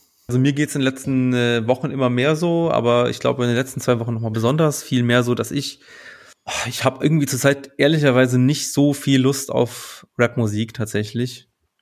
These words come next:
Es ist immer alles, was ich irgendwie feiere, ist alles, ich weiß, irgendwo hat es schon irgendwo so einen Rap-Bezug.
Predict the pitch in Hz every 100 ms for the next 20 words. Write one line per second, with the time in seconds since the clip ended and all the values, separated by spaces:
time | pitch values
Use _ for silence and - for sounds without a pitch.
0 | _ - 131 131 139 - - 156 143 135
1 | 131 143 151 135 127 - 135 131 120 127
2 | 123 123 120 117 - - 127 123 - _
3 | _ _ _ _ - - - - 135 190
4 | 208 196 160 175 143 143 147 - 151 156
5 | 147 131 143 139 135 123 127 127 127 127
6 | 123 127 - 123 - - 131 -